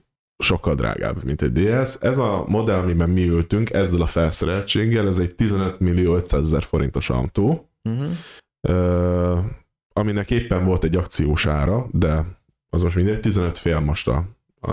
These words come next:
Speaker 2: Ja.
Speaker 1: a hivatalos ára ennek a felszereltségnek. Ez egy D S Performance modell volt, egy pár extrával, ö, igazából csak annyi volt, hogy alcantara volt a műszerfal, nem műanyag, meg alcantara ülések, meg ilyesmi, szóval ami tényleg nagyon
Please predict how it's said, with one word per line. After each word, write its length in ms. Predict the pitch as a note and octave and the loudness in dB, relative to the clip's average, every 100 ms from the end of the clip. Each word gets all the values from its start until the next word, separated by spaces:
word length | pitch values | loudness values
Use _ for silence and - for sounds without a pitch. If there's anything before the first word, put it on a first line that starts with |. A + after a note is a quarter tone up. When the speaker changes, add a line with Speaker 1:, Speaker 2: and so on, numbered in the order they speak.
| - | -4
Speaker 2:
Ja. 80 | - | -2
Speaker 1:
a 60 | F#2+ | 0
hivatalos 640 | G2 F#2+ E2+ E2 D#2+ - | 2 2 2 2 2 0
ára 320 | - F2+ F2 - | 0 0 0 0
ennek 300 | G2 F#2 - | 0 0 0
a 60 | - | 0
felszereltségnek. 640 | F#2 - G#2+ A2+ C3 A2+ | 0 0 0 0 -2 0
Ez 80 | G2 | 0
egy 140 | F#2 | 2
D 280 | F#2 G2+ F#2 | 2 2 2
S 60 | - | 0
Performance 680 | F2+ F2+ - E2+ D#2+ D#2 - | -2 -2 0 0 2 0 0
modell 320 | E2 D2+ C2+ | 0 0 0
volt, 460 | C#2+ F#2+ A2 A2 - - - _ | 0 2 2 0 -4 -18 -20 _
egy 120 | - | -6
pár 280 | - E2 C2 | -2 0 0
extrával, 800 | F2+ - - F#2+ F2 F2 F2 E2+ _ _ _ - | -2 -2 0 2 2 2 2 -2 _ _ _ -4
ö, 460 | D2 D2+ D#2 D#2 D#2 F2+ - - _ _ - - | 0 2 4 2 0 -2 -8 -12 _ _ -12 -4
igazából 480 | F2 D#2+ D#2+ D#2+ | -2 0 0 2
csak 200 | D2+ - | 0 0
annyi 140 | F2+ D#2+ | 0 2
volt, 140 | D2+ | 2
hogy 80 | B1 | 2
alcantara 640 | D#2+ D#2+ - E2 D#2+ E2 D#2 | 2 0 -2 -2 0 0 2
volt 300 | E2+ C#2+ - | 2 0 -2
a 40 | |
műszerfal, 640 | B1+ F2 E2 F2 E2 E2 D#2+ | -2 -2 0 0 0 0 0
nem 140 | C2 - | 0 0
műanyag, 720 | G2 F#2+ F#2+ F#2+ F#2+ F#2+ F2 | 2 2 2 2 2 2 0
meg 180 | B1 - - | -2 -6 -4
alcantara 640 | - E2+ F2+ E2 F2 F2 | -2 0 0 0 2 2
ülések, 560 | F2 F2 F2 - E2+ - | 4 4 2 0 -2 -2
meg 120 | D#2+ | 0
ilyesmi, 280 | F2+ F#2 G#2 | 2 0 0
szóval 260 | - G#2+ | 0 0
ami 120 | A2 A2+ | 0 0
tényleg 240 | C#3 A2 | 0 0
nagyon 420 | G#2+ G2 F#2 E2+ | 0 0 0 -2